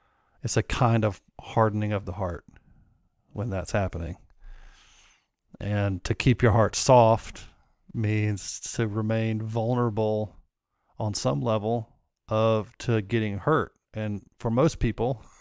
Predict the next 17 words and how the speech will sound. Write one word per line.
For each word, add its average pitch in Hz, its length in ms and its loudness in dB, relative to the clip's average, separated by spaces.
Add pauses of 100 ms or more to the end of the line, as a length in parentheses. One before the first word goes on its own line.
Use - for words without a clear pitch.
(220)
<laughs> - 420 -20
that's 139 180 2
kind 135 220 6
of 120 80 4
an 113 80 2
emotional 113 540 2
thing, - 280 -14 (360)
right? 104 340 -6
Of, 98 440 -10 (560)
well, 123 200 0
I'm 135 120 0
gonna, 131 220 -6
gonna 127 180 -6
continue 135 400 -6
to 120 80 -8
love 120 680 -4 (560)
people, 120 680 -4